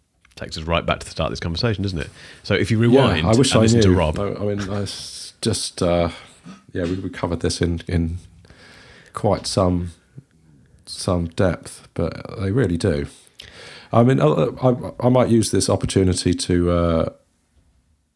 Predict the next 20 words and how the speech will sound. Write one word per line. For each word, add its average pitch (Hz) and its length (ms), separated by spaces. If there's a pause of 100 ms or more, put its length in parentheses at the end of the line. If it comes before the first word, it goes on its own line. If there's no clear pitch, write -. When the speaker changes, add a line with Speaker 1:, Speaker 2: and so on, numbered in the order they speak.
(160)
Speaker 2:
to - 100
bring 92 220
up 82 140
Flota-, 92 500
Flotato, 87 840
Flotato 98 880
and, 85 400
uh, 82 400 (880)
Unity, 87 720
which 76 160
is 80 80
available 78 440
on 78 120
Setapp. 73 500
And 76 80
these 92 180
are 98 40
two 117 220
apps - 400
that 82 200